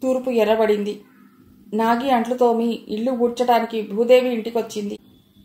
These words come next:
ప్రహరీ గోడ తలుపు చెయ్యి పెట్టగానే తెరుచుకుంది.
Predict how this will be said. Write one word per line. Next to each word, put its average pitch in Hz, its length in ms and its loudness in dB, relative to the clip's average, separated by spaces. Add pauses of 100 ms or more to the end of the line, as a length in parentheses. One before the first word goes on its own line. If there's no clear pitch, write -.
(600)
ప్రహరీ 262 340 0
గోడ 233 220 4
తలుపు 214 540 0 (120)
చెయ్యి 233 140 -2
పెట్టగానే 226 520 0
తెరుచుకుంది. 208 640 -4